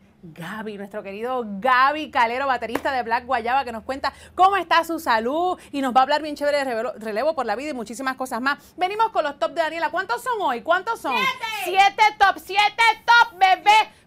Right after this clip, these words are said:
Speaker 1: Pendiente, pendiente que van a estar bien bue-, bien buenos. También,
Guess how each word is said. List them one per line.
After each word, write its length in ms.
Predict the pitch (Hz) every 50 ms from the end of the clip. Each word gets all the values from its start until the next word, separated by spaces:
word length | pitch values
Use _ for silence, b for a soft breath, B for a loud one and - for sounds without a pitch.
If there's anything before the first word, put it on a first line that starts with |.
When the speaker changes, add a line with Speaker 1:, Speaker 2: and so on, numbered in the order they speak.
| b
Speaker 1:
Pendiente, 1000 | - 262 247 240 240 226 247 254 269 311 339 349 330 - 269 262 285 311 277 - -
pendiente 320 | 220 214 208 214 214 277 269
que 80 | 254
van 140 | 220 196 190
a 40 | 214
estar 260 | 208 208 247 247 233
bien 200 | 208 240 226 208
bue-, 180 | 208 220 220 220
bien 200 | 220 202 233 226
buenos. 220 | 220 220 214 202 196
También, 300 | 202 226 247 294 269